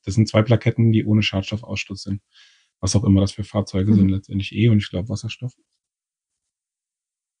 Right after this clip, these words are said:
Speaker 2: Gut, dann danke fürs Zuhören.
Speaker 1: Ja, wir freuen uns,
Speaker 2: <laughs>
Speaker 1: wenn ihr das nächste Mal wieder reinhört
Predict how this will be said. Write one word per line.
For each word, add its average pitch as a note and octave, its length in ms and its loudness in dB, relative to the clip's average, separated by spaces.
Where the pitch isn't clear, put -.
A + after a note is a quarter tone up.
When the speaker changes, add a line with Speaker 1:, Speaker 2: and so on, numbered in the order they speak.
Speaker 2:
Gut, - 380 4
dann B3 300 -2
danke A#3+ 260 0
fürs - 280 -10
Zuhören. A#3+ 500 0
Speaker 1:
Ja, C3 240 8
wir A#2+ 100 8
freuen D#3+ 260 6
uns, A#2 200 2
Speaker 2:
<laughs> - 0 -
Speaker 1:
wenn A2 120 4
ihr A2+ 60 4
das G#2+ 100 -2
nächste B2+ 220 0
Mal D3+ 100 0
wieder D3+ 160 2
reinhört E3 600 0